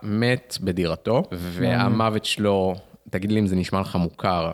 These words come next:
Speaker 1: נקבע בתור התאבדות,
Speaker 2: מהמם.
Speaker 1: למרות שהוא נורה בראש פעמיים.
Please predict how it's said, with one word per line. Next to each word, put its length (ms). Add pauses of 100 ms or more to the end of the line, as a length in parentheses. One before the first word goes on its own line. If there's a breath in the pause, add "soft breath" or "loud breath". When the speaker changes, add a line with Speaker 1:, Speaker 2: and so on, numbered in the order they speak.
(140)
Speaker 1:
נקבע 400
בתור 320
התאבדות, 720 (320)
Speaker 2:
מהמם. 420 (160)
Speaker 1:
למרות 880
שהוא 320
נורה 380
בראש 340
פעמיים. 420